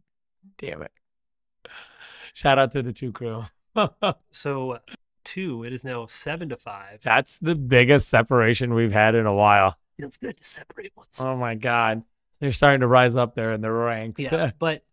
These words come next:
Speaker 2: this was, uh, the reason I kinda wanted to end with a taxi driver is that it's focusing on role play very heavily with the players. And I kinda wanted to, before we get into our la-, our last little segment on the, uh, world creation aspect, I wanted to touch on role play because we had,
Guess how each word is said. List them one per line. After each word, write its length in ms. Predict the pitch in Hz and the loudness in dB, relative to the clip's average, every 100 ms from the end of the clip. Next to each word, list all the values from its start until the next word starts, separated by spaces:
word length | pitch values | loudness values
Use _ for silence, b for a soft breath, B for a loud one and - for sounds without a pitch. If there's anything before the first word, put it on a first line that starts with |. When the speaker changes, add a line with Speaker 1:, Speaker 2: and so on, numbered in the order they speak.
| _ | _
Speaker 2:
this 320 | 165 208 - | -8 -8 -10
was, 280 | 254 247 202 | -10 -10 -12
uh, 420 | - 156 147 139 | -14 -12 -10 -10
the 120 | 143 | -10
reason 300 | 147 190 202 | -8 -8 -6
I 120 | 196 156 | -6 -6
kinda 220 | - 147 | -8 -10
wanted 180 | 135 131 | -8 -10
to 80 | 120 | -12
end 100 | 123 | -14
with 100 | 120 | -16
a 40 | |
taxi 360 | - 120 117 - | -14 -12 -12 -12
driver 460 | 123 117 117 113 - _ - | -14 -10 -10 -12 -16 _ -14
is 140 | 117 | -10
that 120 | 120 | -10
it's 160 | 117 - | -12 -14
focusing 480 | - 143 - 135 131 | -14 -14 -12 -14 -16
on 100 | 110 98 | -20 _
role 260 | 104 107 113 | -14 -14 -14
play 360 | _ 135 131 | _ -14 -12
very 260 | 131 127 127 | -10 -10 -12
heavily 320 | 123 123 131 | -12 -12 -12
with 160 | 123 - | -12 -14
the 180 | 120 113 _ _ | -14 -14 _ _
players. 240 | - 123 120 | -14 -12 -10
And 80 | 117 | -12
I 20 | |
kinda 220 | - 147 | -14 -12
wanted 200 | 147 135 | -12 -12
to, 240 | 123 113 b b _ | -12 -14 b b _
before 320 | 131 - 147 | -16 -8 -6
we 300 | 143 139 131 | -4 -6 -6
get 320 | 123 127 123 123 | -8 -10 -10 -16
into 260 | 120 - | -16 -14
our 160 | 113 110 | -12 -10
la-, 240 | 110 113 | -10 -10
our 160 | 117 113 | -10 -10
last 220 | 113 - | -12 -12
little 260 | 117 110 - _ | -10 -12 -14 _
segment 360 | - 123 117 110 | -12 -10 -10 -12
on 160 | 107 | -12
the, 180 | 107 107 | -12 -12
uh, 180 | 101 101 - b b _ | -12 -16 -20 b b _
world 200 | 160 175 | -4 -4
creation 340 | - 120 - | -8 -10 -10
aspect, 400 | 107 104 113 107 _ | -12 -14 -16 -16 _
I 100 | - | -14
wanted 260 | 127 151 165 | -10 -10 -10
to 60 | 143 | -14
touch 360 | - 131 - | -12 -12 -12
on 240 | 117 113 110 | -12 -12 -10
role 200 | 107 104 | -10 -10
play 220 | - 104 | -14 -20
because 280 | 107 117 120 | -18 -18 -14
we 80 | 131 | -14
had, 520 | - 147 165 175 | -8 -8 -8 -14